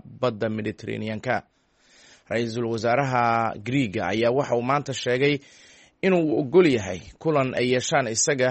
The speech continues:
iyo Erdogan, laakiin uusan qasab ka dhigi karin inuu kulan caynkaasi ah qabsoomo.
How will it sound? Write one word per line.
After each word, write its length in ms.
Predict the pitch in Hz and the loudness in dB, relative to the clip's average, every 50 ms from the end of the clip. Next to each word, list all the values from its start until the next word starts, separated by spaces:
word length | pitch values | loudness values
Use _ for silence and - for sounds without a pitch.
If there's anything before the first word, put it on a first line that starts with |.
| 123 120 - | 0 -2 -4
iyo 180 | 110 117 113 107 | -4 -4 -2 -2
Erdogan, 560 | 151 156 151 127 123 113 98 120 127 131 156 170 156 | 0 -2 -2 -2 -4 -6 -4 -2 0 0 0 0 -2
laakiin 420 | - 98 107 - - - 156 156 143 | -2 -2 -4 -6 -6 -6 -4 -4 -2
uusan 360 | 123 113 107 - 143 143 143 135 | -4 -4 -4 -6 -4 -4 -4 -2
qasab 320 | - 156 147 - 147 131 - | -2 -2 0 0 -2 -2 -2
ka 100 | - 170 | -2 -2
dhigi 200 | 160 143 135 131 | 0 0 0 -2
karin 320 | - 131 135 147 156 151 117 | -2 -2 -2 -2 -2 -2 -4
inuu 300 | 139 147 139 131 120 - | -4 -2 -2 -2 -2 -4
kulan 300 | - - 165 143 135 127 | -4 0 2 2 2 2
caynkaasi 460 | 135 139 123 107 120 117 110 - - 107 | 0 -2 -2 -2 -4 -4 -4 -4 -4 -4
ah 100 | 110 104 | -4 -6
qabsoomo. 480 | - 98 - - 113 110 117 127 123 | -8 -12 -10 -8 -6 -4 -4 -4 -4